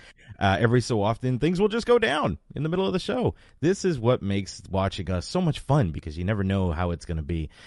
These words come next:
Occasionally, we're boring and we have a show go off without a hitch. That's very rare,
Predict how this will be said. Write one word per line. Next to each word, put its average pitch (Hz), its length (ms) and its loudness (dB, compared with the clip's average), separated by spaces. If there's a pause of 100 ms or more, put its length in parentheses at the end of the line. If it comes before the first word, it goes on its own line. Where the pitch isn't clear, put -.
(120)
Occasionally, 160 520 0
we're 113 160 2
boring 92 420 0
and 82 100 -2
we 82 100 -2
have 87 260 -4
a 82 280 -2 (120)
show 85 320 -2
go 82 180 -2
off 85 180 -2
without 82 280 -2
a 80 40 -4
hitch. 92 480 -4 (560)
That's 82 220 -4
very 82 220 -2
rare, 95 420 2